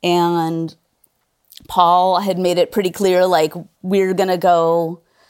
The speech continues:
spread this new great movement, and, um, mitzvot are not gonna be part of the deal," right? Uh,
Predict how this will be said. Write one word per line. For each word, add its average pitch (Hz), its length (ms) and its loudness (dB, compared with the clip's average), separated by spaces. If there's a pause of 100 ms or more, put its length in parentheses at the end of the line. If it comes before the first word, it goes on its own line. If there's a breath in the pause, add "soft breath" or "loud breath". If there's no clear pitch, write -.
(180 soft breath)
spread 202 500 0
this 196 180 -2
new 202 200 0
great 190 220 0
movement, 180 600 0
and, 170 720 0
um, 151 440 -2
mitzvot 180 440 0
are 190 80 -2
not 165 220 0
gonna 190 140 -2
be 208 100 2
part 190 200 0
of 175 60 -6
the 170 80 -8
deal," 160 460 -4 (520 loud breath)
right? 165 520 -2 (120)
Uh, - 220 -2